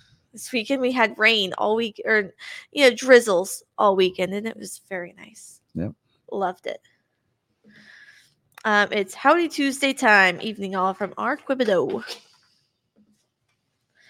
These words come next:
Speaker 1: We have Christopher Scholes. Hello, everyone. We have Brandon Jones, who placed his order on Friday. Did you see that?
Speaker 2: Huh.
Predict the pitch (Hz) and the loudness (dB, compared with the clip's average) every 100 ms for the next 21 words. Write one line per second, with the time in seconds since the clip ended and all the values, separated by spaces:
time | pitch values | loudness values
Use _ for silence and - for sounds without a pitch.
0 | _ - _ _ 220 190 - - 214 - | _ -20 _ _ -4 -4 -4 -4 -4 -6
1 | - 196 - - 214 202 226 349 381 233 | -8 -8 -8 -4 -2 0 -2 -2 -6 -6
2 | 220 202 190 190 202 208 208 247 320 453 | -2 -2 -2 -4 -6 -8 -8 -8 -6 -6
3 | - - _ - - _ _ _ _ _ | -8 -12 _ -20 -20 _ _ _ _ _
4 | _ - 247 254 226 - 311 339 330 320 | _ -8 0 2 2 2 2 2 -2 -2
5 | 294 311 349 370 262 - 262 262 - 226 | 2 2 0 -4 -4 0 0 0 -6 -8
6 | - 240 240 240 - 226 220 214 196 - | 0 2 2 0 -2 -4 -2 -2 -4 -8
7 | - - 220 202 214 339 370 _ _ _ | -8 4 6 6 2 -2 -4 _ _ _
8 | _ _ - 214 240 269 349 - _ _ | _ _ -14 -8 -6 -4 -4 -8 _ _
9 | _ _ _ _ _ _ _ - 202 113 | _ _ _ _ _ _ _ -4 -2 -2